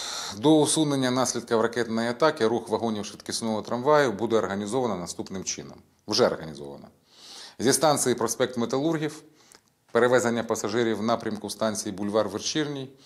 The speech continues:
зі станції Бульвар Вечірній перевезення пасажирів в напрямку станції "Кольцева". Найближчим часом також плануємо організувати рух вагонів зі станції "Зарічна" до станції "Майдан Праці".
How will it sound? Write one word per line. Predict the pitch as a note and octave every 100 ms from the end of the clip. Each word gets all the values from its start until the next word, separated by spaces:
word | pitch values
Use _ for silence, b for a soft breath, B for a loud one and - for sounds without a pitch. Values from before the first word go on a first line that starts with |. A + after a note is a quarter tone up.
| B B
зі | - G2+
станції | - B2 A2+ A2+
Бульвар | G#2 G#2 A2
Вечірній | G2 A2 - C#3 C3+
перевезення | A2+ F#2+ G2+ G#2 G#2 G#2
пасажирів | G2 - F#2 B2 A#2+ F#2
в |
напрямку | G#2 G#2+ G#2 -
станції | - F#2 F#2 - -
"Кольцева". | F2 - D#2 B1 - _ B B B B B B B A#2
Найближчим | C3 D#3 D3+ D3
часом | C3 E3 D#3 A#2+
також | C3 A#2+ A#2+
плануємо | - A#2+ B2 B2 A2
організувати | G#2 G#2 G#2+ G#2 A#2 A#2 A2+ G2 F#2+ -
рух | G2 A2+ A2
вагонів | G#2+ A2+ C#3 D3 C3 - B B B B
зі | - G#2+
станції | G#2+ B2 A2+ G#2+
"Зарічна" | F#2 A2+ C#3 - G2+
до | E2+
станції | F#2 - A2 - F#2+
"Майдан | F2+ F2+ F#2 F2+
Праці". | - - -